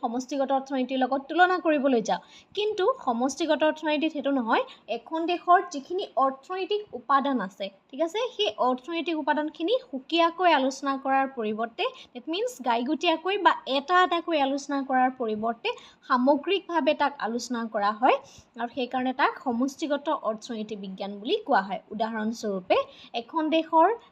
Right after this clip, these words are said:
জাতীয় উপাদান, নিয়োগ, আ, সাধাৰণ দৰসূচী ইত্যাদি হৈছে সমষ্টিগত অৰ্থনীতি বিজ্ঞানৰ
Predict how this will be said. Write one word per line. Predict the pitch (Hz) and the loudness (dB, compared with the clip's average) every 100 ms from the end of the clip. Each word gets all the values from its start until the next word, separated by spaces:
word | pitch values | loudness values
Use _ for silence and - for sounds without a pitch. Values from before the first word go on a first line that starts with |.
| - | -8
জাতীয় | 214 233 233 277 | 0 0 2 2
উপাদান, | 294 311 285 277 285 311 - 254 226 - _ _ _ _ _ | 6 6 6 4 4 -2 -6 -10 -10 -12 _ _ _ _ _
নিয়োগ, | 247 262 277 285 302 - _ _ _ _ _ _ | -4 -2 0 0 0 -6 _ _ _ _ _ _
আ, | 202 | -6
সাধাৰণ | 220 - 262 269 269 294 294 | -2 4 4 6 6 6 6
দৰসূচী | 262 262 269 269 - 359 - | 8 6 6 -6 -4 -6 -6
ইত্যাদি | 262 - 302 320 | -4 0 2 2
হৈছে | 311 277 359 415 | 2 2 0 0
সমষ্টিগত | 262 233 254 - 262 254 254 | 0 0 -2 -4 -4 -2 -2
অৰ্থনীতি | 214 202 - 220 220 220 | -2 -4 -10 -10 -8 -8
বিজ্ঞানৰ | 202 190 202 214 | -8 -6 -6 -2